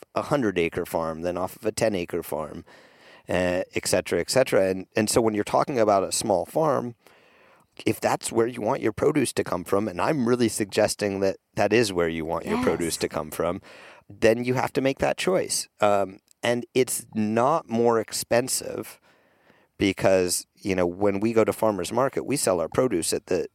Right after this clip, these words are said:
Speaker 1: the same price as you would, uh, get it at the grocery store. But it takes choosing that. It takes, um, choosing that relationship, going to the market, um,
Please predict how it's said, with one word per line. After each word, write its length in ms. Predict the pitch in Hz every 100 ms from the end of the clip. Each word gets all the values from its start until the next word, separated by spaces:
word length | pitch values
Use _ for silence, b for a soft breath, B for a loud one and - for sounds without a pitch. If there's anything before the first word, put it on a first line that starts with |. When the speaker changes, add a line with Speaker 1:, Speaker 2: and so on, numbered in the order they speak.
| 64
Speaker 1:
the 140 | 117
same 240 | - 107 92
price 340 | - 92 -
as 180 | 85 92
you 140 | 95
would, 340 | 85 85 85 -
uh, 200 | 98 87 87 - _ _ _ -
get 160 | 101
it 120 | 87
at 60 | -
the 100 | -
grocery 400 | 85 143 160 85
store. 460 | 80 82 82 87 104 b b b b b b -
But 280 | 110 104 - _ -
it 220 | 135 135
takes 340 | - 98 - -
choosing 480 | - - 147 104 82
that. 240 | - 69 -
It 160 | - 95
takes, 460 | - 87 - - - -
um, 420 | 92 82 78 78 - _ _ - _
choosing 380 | - 131 110 107
that 160 | 95 92
relationship, 720 | 92 87 85 - 90 92 85 _ -
going 300 | 104 101 95
to 120 | 101
the 120 | 92
market, 580 | 87 85 85 85 82 - _ b b b b b b
um, 500 | 92 78 78 80 80